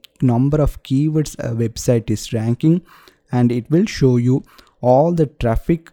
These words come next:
which the website is getting monthly, and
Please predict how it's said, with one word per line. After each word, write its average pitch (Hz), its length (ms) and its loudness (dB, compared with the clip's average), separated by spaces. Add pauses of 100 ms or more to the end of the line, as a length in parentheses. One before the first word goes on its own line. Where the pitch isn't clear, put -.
which 127 320 -2
the 139 220 0
website 127 540 -2
is 123 120 -4
getting 127 460 -2 (240)
monthly, 123 640 -2 (400)
and 120 260 0